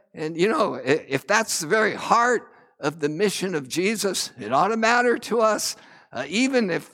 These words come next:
uh, you personally aren't going through a dark or a difficult time, someone you know is. And, uh, the very, uh, mission of Jesus is to bring hope, to bring light, to help those who are coping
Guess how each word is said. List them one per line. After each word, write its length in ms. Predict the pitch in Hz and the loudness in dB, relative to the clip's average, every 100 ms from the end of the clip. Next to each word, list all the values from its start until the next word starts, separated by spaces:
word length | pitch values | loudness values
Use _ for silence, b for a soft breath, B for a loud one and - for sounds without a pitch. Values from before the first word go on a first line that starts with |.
| - | -2
uh, 80 | 139 | -2
you 280 | 120 165 254 | 0 -2 -2
personally 840 | 254 233 254 - 240 233 214 160 | 0 0 2 0 0 2 0 -2
aren't 240 | 113 143 190 | -10 -10 -2
going 280 | 202 220 214 | 0 0 0
through 340 | - 226 226 | -2 2 2
a 40 | |
dark 460 | 208 160 202 226 - | 2 2 4 2 -2
or 100 | 156 | -4
a 80 | 156 | 0
difficult 540 | 226 254 247 226 208 | 0 -2 -4 -2 -2
time, 440 | - 220 220 233 185 | -4 -2 0 0 -2
someone 400 | - 147 233 269 | -4 -2 -2 -2
you 100 | 262 | 0
know 280 | 269 269 | 2 2
is. 580 | 226 233 254 262 226 - - 185 B B - | 4 4 4 4 0 -6 -12 -20 B B -2
And, 260 | 160 160 | -2 0
uh, 120 | 156 | 0
the 160 | 131 151 | 0 -2
very, 460 | 156 208 220 175 - | 2 2 4 2 -2
uh, 100 | 123 | -4
mission 760 | 151 233 240 - 247 233 135 - _ _ _ | -2 0 0 0 2 0 -2 -12 _ _ _
of 220 | 143 143 | -8 -6
Jesus 600 | 135 214 233 208 180 - | -4 -2 -2 0 -2 -2
is 180 | 139 - | -2 -2
to 100 | 113 | -4
bring 260 | 113 156 160 | -4 -4 -2
hope, 560 | 117 214 240 226 - b b - | 0 4 2 0 -14 b b -14
to 100 | 101 | -4
bring 260 | 151 175 | -2 -2
light, 420 | 170 185 233 226 - - - - - | 0 2 4 2 0 -10 -18 -16 -8
to 120 | - | -8
help 600 | - - 214 262 - - b b b | -4 0 2 2 -2 -20 b b b
those 640 | 127 170 214 208 - - - | 0 2 4 2 2 -4 -6
who 100 | - | -2
are 160 | 160 135 | 0 0
coping 720 | - 208 262 220 196 170 - | -4 2 2 2 -2 -2 -6